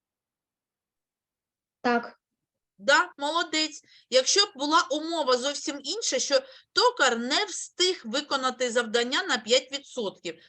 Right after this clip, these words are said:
Speaker 2: тоді ви так само знаходите п'ять відсотків, це буде десять деталей,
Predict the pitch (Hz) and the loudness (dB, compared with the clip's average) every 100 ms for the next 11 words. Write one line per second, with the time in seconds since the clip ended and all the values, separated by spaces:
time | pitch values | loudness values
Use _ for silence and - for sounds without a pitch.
0 | - 247 226 320 370 427 - 330 359 330 | -2 0 2 0 -2 -4 -2 0 2 2
1 | 226 214 262 - 311 - 220 202 302 427 | 0 -2 -4 -2 -4 -4 -8 0 0 0
2 | 214 208 - 277 311 - 269 - 277 254 | -6 -12 -10 -6 -4 -6 -12 -4 -4 -2
3 | 277 226 277 - _ 185 294 - 277 202 | -2 4 2 2 _ -2 -2 -2 -6 -6
4 | 262 - 262 254 | -6 2 6 6